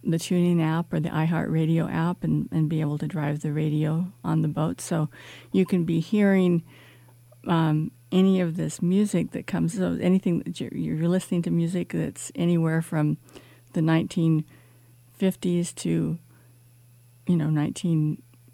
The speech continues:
I guess up till about two thousand, Madonna and so forth,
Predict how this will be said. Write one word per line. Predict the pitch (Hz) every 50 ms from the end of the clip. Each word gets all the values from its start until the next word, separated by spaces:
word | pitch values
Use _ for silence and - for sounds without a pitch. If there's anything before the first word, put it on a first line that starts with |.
| _ _ -
I | - 175
guess | 165 - 175 - -
up | 175 175 -
till | - - 180 165
about | 160 170 165 - -
two | - - 160
thousand, | - 170 156 170 180 185 185 185 175 175
Madonna | 170 165 147 165 147 151 151 156 156 156
and | 165 165 160
so | - 170 160
forth, | 156 - 175 170 185 196 - - - -